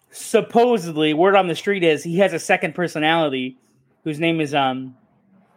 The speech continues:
Eddie Jack or T-, oh, Teddy, Teddy Eddie Jack or something like that.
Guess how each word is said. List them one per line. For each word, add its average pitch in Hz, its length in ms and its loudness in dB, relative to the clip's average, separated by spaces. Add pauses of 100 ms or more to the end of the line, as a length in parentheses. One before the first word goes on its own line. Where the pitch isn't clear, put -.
(840)
Eddie 190 240 2
Jack 165 500 2
or 156 120 -4
T-, - 160 0
oh, 180 160 2
Teddy, 226 440 0
Teddy 214 540 0
Eddie 185 320 0
Jack 151 340 2
or 143 80 -14
something 135 240 -10
like 131 200 -6
that. 127 300 -2